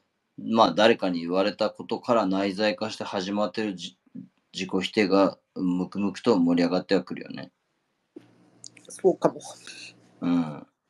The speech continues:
Speaker 2: だ-、転職しなきゃいけないし、自分に向いてない仕事だし、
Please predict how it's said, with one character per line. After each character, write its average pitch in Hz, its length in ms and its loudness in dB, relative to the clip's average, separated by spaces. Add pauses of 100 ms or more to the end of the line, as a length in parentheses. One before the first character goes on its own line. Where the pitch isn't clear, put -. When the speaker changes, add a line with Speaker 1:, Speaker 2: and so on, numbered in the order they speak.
(1040)
Speaker 2:
だ-、 175 120 -2
転 202 280 6
職 247 320 4
し 247 140 6
な 262 100 10
き 247 120 4
ゃ 214 40 8
い 202 60 2
け 196 120 2
な 190 140 2
い 190 80 -2
し、 190 300 -2
自 160 160 -4
分 190 180 -4
に 220 80 -2
向 208 160 -2
い 185 60 -8
て 247 120 4
な 226 120 4
い 240 60 2
仕 214 120 -6
事 170 240 -10
だ 123 100 -10
し、 - 220 -16